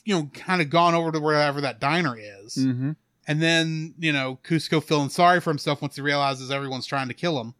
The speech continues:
Speaker 2: Mm-hmm.
Speaker 1: That they have still have time to run all the way back to Pacha's house.
Speaker 2: Yeah.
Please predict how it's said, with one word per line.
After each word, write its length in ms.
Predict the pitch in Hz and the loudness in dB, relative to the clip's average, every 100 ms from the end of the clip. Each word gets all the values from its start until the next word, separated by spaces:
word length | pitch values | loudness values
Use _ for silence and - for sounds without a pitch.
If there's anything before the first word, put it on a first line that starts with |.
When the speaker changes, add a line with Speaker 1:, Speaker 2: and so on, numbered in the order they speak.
| _ _ - | _ _ 0
Speaker 2:
Mm-hmm. 360 | 127 131 135 160 - _ | 4 6 6 2 -2 _
Speaker 1:
That 100 | 190 | -2
they 100 | 185 | 2
have 200 | 214 208 | 2 0
still 140 | - 269 | 2 0
have 100 | - | 2
time 180 | 233 220 | -2 -2
to 140 | - 170 | -6 -4
run 320 | 185 175 160 - _ _ _ | 0 0 -2 -10 _ _ _
all 260 | 208 254 302 | 2 4 4
the 140 | 294 | 2
way 160 | 285 277 | 4 2
back 400 | 208 220 220 - | 4 4 2 2
to 80 | 220 | -4
Pacha's 560 | - 208 202 - 180 - | 0 2 2 0 -2 -2
house. 560 | 147 107 - - - - | -4 -6 -16 -20 -10 0
Speaker 2:
Yeah. 360 | 160 135 95 | 4 4 2